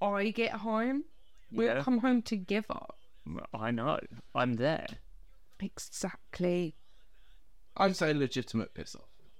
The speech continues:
Speaker 2: Thank
Speaker 1: No,
Speaker 2: you.
Speaker 1: I'm saying piss take, piss off.
Speaker 2: Well, let's let the
Speaker 1: Guess what?
Speaker 2: listeners
Speaker 1: No
Speaker 2: decide that
Speaker 1: fucks
Speaker 2: one.
Speaker 1: given to that.
Speaker 2: Yeah.
Speaker 3: Hey.
Speaker 2: Listeners
Speaker 1: Zero
Speaker 2: could
Speaker 1: fucks
Speaker 2: decide if
Speaker 1: given.
Speaker 2: that is a piss off or not.
Speaker 1: It's not.
Speaker 2: Yeah.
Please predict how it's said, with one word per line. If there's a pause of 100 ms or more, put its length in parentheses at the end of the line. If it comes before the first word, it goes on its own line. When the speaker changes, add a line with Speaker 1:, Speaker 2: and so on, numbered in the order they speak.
(160)
Speaker 2:
Thank
Speaker 1:
No,
Speaker 2:
you. (380)
Speaker 1:
I'm
saying (280)
piss
take,
piss
off.
Speaker 2:
Well,
let's
let
the (120)
Speaker 1:
Guess
what?
Speaker 2:
listeners
Speaker 1:
No
Speaker 2:
decide (120)
that
Speaker 1:
fucks
Speaker 2:
one.
Speaker 1:
given
to
that.
Speaker 2:
Yeah.
Speaker 3:
Hey.
Speaker 2:
Listeners
Speaker 1:
Zero
Speaker 2:
could
Speaker 1:
fucks
Speaker 2:
decide
if
Speaker 1:
given.
Speaker 2:
that
is
a
piss
off
or
not. (100)
Speaker 1:
It's
not. (360)
Speaker 2:
Yeah.